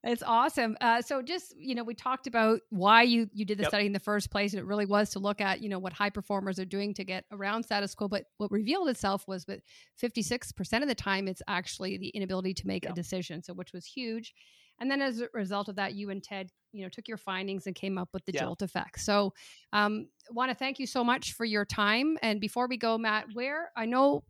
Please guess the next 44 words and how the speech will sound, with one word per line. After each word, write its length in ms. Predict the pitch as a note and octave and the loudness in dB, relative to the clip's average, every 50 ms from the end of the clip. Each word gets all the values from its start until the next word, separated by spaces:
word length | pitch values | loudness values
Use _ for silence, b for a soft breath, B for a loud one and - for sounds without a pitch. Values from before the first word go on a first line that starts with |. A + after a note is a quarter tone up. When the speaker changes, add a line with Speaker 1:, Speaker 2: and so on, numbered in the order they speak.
| _ _ _ | _ _ _
Speaker 1:
people 280 | - A#3 A3 - G#3+ G#3 | -2 -2 0 0 0 0
are 60 | G3+ | 2
gonna 160 | G#3 G3+ G3 | 2 0 0
wanna 240 | F#3+ G3 G3+ G3+ G3+ | 2 2 2 2 2
know 140 | G3+ G3 G3 | 2 0 0
more 200 | G3 G3 G#3 G#3 | 2 2 2 2
about 320 | F#3 G3 F#3+ G3+ G#3+ - | 2 2 0 0 0 -2
you. 260 | A3+ A3 A3+ A#3+ B3 - | 0 0 0 0 -2 -2
Um, 160 | G#3+ G3 G3+ - | -4 -4 -2 0
I'll 220 | - G#3 A3 A3+ | 0 0 2 2
link 240 | G#3+ G#3+ A3 A3+ - - A3 - | 0 0 -2 -2 -4 -8 -14 -10
where 120 | A3 G3+ | -10 -8
they 120 | G3 G3 F#3+ | -6 -6 -8
can 120 | G3 G3 | -8 -8
purchase 300 | - G#3+ G#3+ - G3+ F3+ | -6 -6 -6 -6 -8 -10
the 80 | - F#3 | -12 -10
book, 200 | F#3+ A3 A#3+ - | -8 -8 -8 -8
but 140 | C4 - - | -10 -10 -10
what, 120 | D4+ D4 - _ | -12 -12 -12 _
what's 260 | - C4 D#4 F4 - - | -6 -6 -6 -6 -6 -12
the 100 | F#4+ D#4+ | -14 -6
best 340 | - A#3+ A#3 - - - | -4 -2 -2 -4 -6 -10
way 280 | G#3 G#3 F#3+ G3 G3 F#3+ - | -8 -6 -4 -4 -6 -6 -8
for 80 | - F#3+ | -10 -12
people 360 | - - G#3+ - G3 F#3+ F#3 | -10 -10 -6 -4 -2 -2 -2
to 260 | - - G#3 G3+ G3 B B B B B B - | 0 0 2 2 2 B B B B B B -2
follow 300 | - A#3 G#3+ A3+ A3+ A3+ | 4 6 6 6 6 4
you, 160 | A#3 A3+ G#3 | 2 0 -2
to 100 | - G#3+ | -2 -2
get 120 | G3 G3 | -2 -2
in 60 | G3+ | -2
touch 300 | G3 - G3+ G3+ - - | -2 -2 -2 -2 -2 -2
with 120 | G3+ G3 - | -4 0 0
you, 80 | G3+ | 0
should 180 | F#3 - G3 F3+ | 2 2 2 2
they 60 | F#3 F3+ | 4 4
wanna 200 | F3+ F3+ F#3 F3 | 4 4 4 4
learn 220 | F3 E3+ F3+ F#3 | 2 2 0 0
more 160 | F#3+ F#3+ F#3+ | -2 -4 -2
about 180 | E3 E3+ E3 - | -2 -2 -4 0
any 200 | - B3 C4+ C4+ | 0 2 4 4
of 80 | A3+ F3+ | 4 4
your 100 | E3+ - | 4 2
books? 380 | - - - - - - - | 2 -4 -10 -14 -18 -20 -20